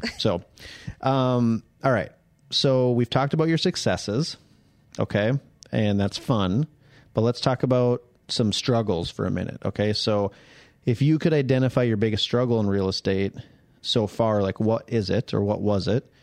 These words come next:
Speaker 2: and how did you overcome it?
Speaker 1: Tyler, that is such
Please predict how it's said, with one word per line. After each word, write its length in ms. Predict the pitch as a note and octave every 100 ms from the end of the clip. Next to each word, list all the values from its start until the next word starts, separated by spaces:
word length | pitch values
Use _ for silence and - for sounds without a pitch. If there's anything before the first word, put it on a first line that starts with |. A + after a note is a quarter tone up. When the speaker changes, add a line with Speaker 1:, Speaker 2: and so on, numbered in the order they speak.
| _ _
Speaker 2:
and 140 | A2 G#2+
how 160 | A2
did 160 | A#2+ A2
you 120 | G#2+
overcome 540 | G2+ F#2+ F2+ - - F2
it? 140 | - - - _ _ _ _ _
Speaker 1:
Tyler, 360 | - F#3 D3 D#3
that 160 | -
is 140 | F3 -
such 600 | - - A#3+ E3 - -